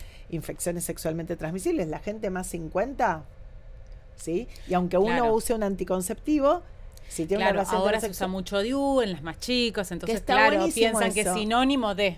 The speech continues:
Speaker 1: Sí,
Speaker 2: claro.
Speaker 1: y la gente que se hace la vasectomía, lo mismo.
Speaker 2: Claro.
Speaker 1: Te sacaste los espermatozoides que no llegan al conducto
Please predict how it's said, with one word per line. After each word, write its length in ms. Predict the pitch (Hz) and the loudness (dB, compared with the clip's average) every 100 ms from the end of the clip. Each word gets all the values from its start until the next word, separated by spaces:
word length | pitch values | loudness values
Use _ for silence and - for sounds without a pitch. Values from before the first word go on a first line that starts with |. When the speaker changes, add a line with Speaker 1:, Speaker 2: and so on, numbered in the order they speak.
| - | -6
Speaker 1:
Sí, 140 | - | -4
Speaker 2:
claro. 140 | 160 202 | 0 2
Speaker 1:
y 20 | |
la 100 | 196 | 2
gente 220 | 214 214 | 0 0
que 80 | 202 | -2
se 120 | 208 | -4
hace 120 | 190 | -4
la 80 | 190 | -2
vasectomía, 540 | 190 190 - 208 277 | -2 -4 -4 -4 -2
lo 120 | 262 233 | -2 -2
mismo. 300 | 285 202 175 | -4 -4 0
Speaker 2:
Claro. 160 | 180 | 0
Speaker 1:
Te 80 | 170 | 0
sacaste 300 | 175 226 302 | -2 -4 -4
los 180 | 254 - | -4 -4
espermatozoides 1000 | - 180 180 175 - 254 240 185 165 175 | -4 -2 -2 -4 -2 2 4 4 2 -2
que 180 | 180 170 | -4 -4
no 80 | |
llegan 420 | 175 196 185 185 180 | -2 0 2 2 0
al 140 | 170 | -2
conducto 320 | 180 180 185 | -2 -2 0